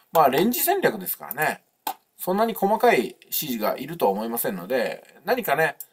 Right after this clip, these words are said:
あの、重大なファンダメンタルが入ったりとか、要人発言とかがあった場合は、緊急動画をやると思いますけども、そうじゃない限りは、今日もこちらの方でね、まさに今、セルを組めば、ちょうどレンジオプションで、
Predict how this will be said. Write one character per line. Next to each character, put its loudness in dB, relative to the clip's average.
あ -8
の、 -6
重 -2
大 6
な 4
フ 4
ァ 8
ン 0
ダ 4
メ 4
ン -8
タ -2
ル -4
が -4
入 -2
っ -12
た -8
り -12
と -20
か、 2
要 0
人 0
発 -2
言 -4
と -16
か -10
が -2
あ -2
っ -10
た 2
場 4
合 2
は、 6
緊 -12
急 -4
動 2
画 0
を 0
や -4
る -4
と -8
思 -4
い -10
ま -10
す -10
け -18
ど -12
も、 -12
そ -6
う -4
じ -6
ゃ -2
な 0
い -6
限 -10
り -10
は、 0
今 0
日 -6
も -4
こ -8
ち -8
ら 2
の 0
方 0
で -6
ね、 -6
ま 0
さ 0
に -8
今、 -6
セ 0
ル -2
を -4
組 -12
め -8
ば、 2
ち -10
ょ 2
う 0
ど 2
レ -4
ン -6
ジ -4
オ 0
プ -14
シ -12
ョ -12
ン -16
で、 -4